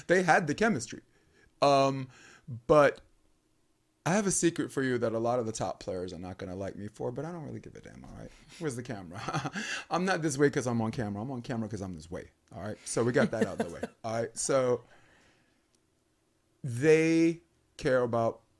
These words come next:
Speaker 1: their money first and then helping people second. So if they see someone like you, they will borrow you, and the relationship will be very, very temporary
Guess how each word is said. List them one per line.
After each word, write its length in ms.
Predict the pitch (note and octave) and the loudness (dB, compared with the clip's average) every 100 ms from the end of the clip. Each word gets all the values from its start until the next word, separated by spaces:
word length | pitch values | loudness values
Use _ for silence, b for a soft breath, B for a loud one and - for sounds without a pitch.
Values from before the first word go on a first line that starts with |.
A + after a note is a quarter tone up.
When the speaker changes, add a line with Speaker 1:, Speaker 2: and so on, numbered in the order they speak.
| _ - | _ -8
Speaker 1:
their 180 | A#2 G#2 | -4 -4
money 260 | G#2+ B2 | -2 -4
first 440 | F3+ G#2 A2+ - - _ _ _ _ | -4 -4 -4 -6 -12 _ _ _ _
and 120 | B2+ A2+ | -6 -6
then 120 | G#2 | -4
helping 320 | A2 F#2+ G2+ | -6 -6 -8
people 280 | G#2 - F2 | -10 -12 -10
second. 360 | - - - _ _ _ _ _ | -10 -12 -18 _ _ _ _ _
So 340 | - A2+ G2 - | -6 -2 -2 -4
if 160 | G#2 | -8
they 180 | - C#3+ | -2 -2
see 260 | D#3 - D#3+ | 0 -2 -2
someone 460 | - A2+ A#2+ B2+ | -2 -2 -2 -4
like 260 | B2+ B2+ B2+ | -4 -6 -6
you, 200 | A2 E2 - | -8 -8 -12
they 140 | - G2 | -8 -4
will 160 | A#2 | -4
borrow 360 | D3+ A#2+ G2+ G2+ | -2 -4 -4 -4
you, 300 | G2 G2+ C3 _ _ _ _ _ _ _ _ | -4 -4 -6 _ _ _ _ _ _ _ _
and 140 | C#3 B2+ | -4 -2
the 60 | A2 | 0
relationship 560 | A2+ A2+ - B2 - | -2 -2 -4 -6 -6
will 80 | B2 | -6
be 140 | A2+ | -6
very, 280 | G2+ G2+ B2+ | -4 -4 -2
very 220 | C#3 C3 | -4 -4
temporary 640 | C3+ - B2 G2 F#2+ F#2+ | -6 -8 -8 -6 -6 -4